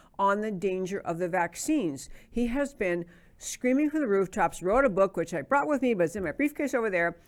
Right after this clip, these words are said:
R F K, you know, he, uh, R F K wrote a book about Fauci, basically just saying this guy, uh, Fauci, is, you know, okay, my words, evil on steroids. He's been fully aware that the vaccines were dangerous, they didn't work, they didn't prevent covid, they didn't spread the,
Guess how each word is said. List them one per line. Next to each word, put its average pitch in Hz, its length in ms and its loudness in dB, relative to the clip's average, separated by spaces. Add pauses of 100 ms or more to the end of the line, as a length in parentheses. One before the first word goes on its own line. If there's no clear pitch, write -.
(120)
R 233 180 6
F 247 120 -2
K, 131 240 -4
you 190 60 -2
know, 180 120 2
he, 202 440 0 (280)
uh, 180 180 2
R 190 140 2
F 214 120 0
K 202 160 0
wrote 170 200 4
a 214 40 2
book 190 220 0
about 233 200 2
Fauci, 165 600 0 (260)
basically 220 560 2
just 202 260 -4
saying 262 300 0
this 175 180 -6
guy, 180 560 0 (220)
uh, 180 100 -4
Fauci, 226 600 -2
is, 185 320 -2 (220)
you 220 80 -4
know, 180 280 2 (600)
okay, 170 180 0
my 175 300 -2
words, 151 400 -4
evil 285 280 2
on 285 200 2
steroids. 220 720 -2 (180)
He's 254 220 0
been 226 160 0
fully 302 400 0
aware 202 580 0 (220)
that 185 180 0
the 190 80 0
vaccines 208 540 -2
were 160 100 -2
dangerous, 247 580 0
they 156 140 0
didn't 254 320 2
work, 202 320 2
they 151 160 0
didn't 262 380 2
prevent 208 400 -2
covid, 185 300 2
they 160 100 0
didn't 240 140 0
spread 220 220 -4
the, 151 260 -8